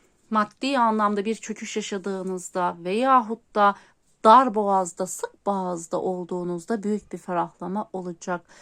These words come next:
Yani "Yine yeşillendi o fındık dalları." diyeceksiniz. Hayatınızda yeşermeler olacak. Evet, eyleme geçiyorsunuz arkadaşlar. Bakın sizler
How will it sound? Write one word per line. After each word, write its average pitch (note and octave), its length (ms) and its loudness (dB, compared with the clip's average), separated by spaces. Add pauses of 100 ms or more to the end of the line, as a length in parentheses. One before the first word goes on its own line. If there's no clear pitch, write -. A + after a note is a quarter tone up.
(640)
Yani C4+ 460 -2 (220)
"Yine B3+ 480 -2
yeşillendi C4+ 920 -6
o C4+ 260 -6 (280)
fındık D4 760 -2
dalları." B3 880 -4 (160)
diyeceksiniz. G3 840 -8
Hayatınızda G#3 640 -4
yeşermeler G3 760 -6
olacak. G3 760 0 (760)
Evet, A3 560 0
eyleme G#3 440 -2
geçiyorsunuz G#3+ 600 -6
arkadaşlar. F#3+ 920 -4
Bakın B3 260 -4
sizler C4 600 2